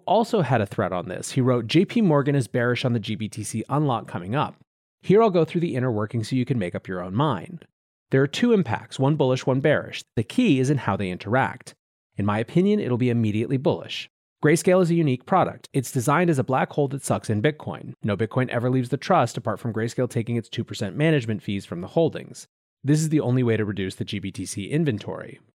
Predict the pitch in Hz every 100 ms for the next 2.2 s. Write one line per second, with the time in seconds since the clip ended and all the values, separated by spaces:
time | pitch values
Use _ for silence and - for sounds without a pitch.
0 | _ _ - 117 107 110 104 - 107 113
1 | 107 117 123 160 160 165 - 180 202 240
2 | 214